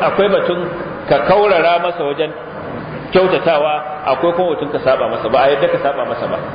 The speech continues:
Ba ta kai ka saba masa ba, ka tozarta shi ko ka ci abin saboda an ce haƙƙinsa ɗaya babarka uku. Wannan ba haka ake nufi ba.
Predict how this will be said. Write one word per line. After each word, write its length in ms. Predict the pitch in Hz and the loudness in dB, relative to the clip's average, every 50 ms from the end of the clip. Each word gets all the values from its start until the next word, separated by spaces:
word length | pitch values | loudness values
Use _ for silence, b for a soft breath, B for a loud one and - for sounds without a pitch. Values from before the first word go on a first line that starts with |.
| - - | -4 -2
Ba 100 | 131 135 | 0 2
ta 180 | - 185 165 - | 4 4 4 4
kai 120 | - 156 135 | 2 0 0
ka 80 | 131 123 - | -2 -2 0
saba 260 | 156 160 160 147 139 | 0 0 2 2 0
masa 220 | 135 151 - 143 131 | 0 0 -2 -2 0
ba, 400 | 143 139 139 - - - - - | 0 0 0 -2 -4 -8 -6 -4
ka 80 | 123 117 | -2 0
tozarta 500 | - 143 160 160 143 127 - 147 147 143 | 2 4 4 4 2 0 0 -2 -4 -4
shi 60 | - - | -4 -4
ko 120 | 151 151 | -6 -4
ka 120 | 151 147 | -4 -4
ci 100 | 127 - | -2 0
abin 220 | 151 135 131 135 135 139 | 0 0 0 -2 -2 0
saboda 220 | 143 143 135 131 | 0 0 0 0
an 60 | 135 127 | -2 -2
ce 80 | - 131 | -2 -2
haƙƙinsa 380 | 127 143 - 139 120 - 120 107 | -2 -2 -4 -6 -6 -4 -2 0
ɗaya 200 | 135 135 135 131 | 2 2 2 2
babarka 340 | 139 143 143 131 117 - - | 2 0 0 0 -2 -4 -4
uku. 200 | 127 117 113 - - - - - - - - - - - - - - - - - - - - - | -4 -6 -6 -10 -12 -12 -12 -12 -12 -12 -12 -14 -14 -12 -12 -14 -14 -14 -14 -14 -14 -12 -4 0
Wannan 240 | 123 143 143 139 - | 2 2 2 2 2
ba 80 | 127 120 127 | 0 0 0
haka 120 | - 131 | 0 -2
ake 200 | 113 - - 110 | -2 -2 -4 -4
nufi 220 | 107 117 113 107 101 | -4 -4 -2 -2 -2
ba. 160 | 101 104 101 | 0 -2 -2